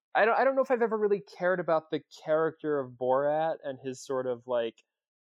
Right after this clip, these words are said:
his growth as a person. It's, it, it, y-, the, the film takes a gamble in that regard, and it's worked for a lot of people, and, and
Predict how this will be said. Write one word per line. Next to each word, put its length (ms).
his 200
growth 440
as 140
a 60
person. 760
It's, 240
it, 140
it, 460
y-, 40
the, 200
the 100
film 260
takes 280
a 40
gamble 400
in 80
that 140
regard, 320
and 40
it's 140
worked 200
for 100
a 20
lot 180
of 60
people, 360
and, 100
and 200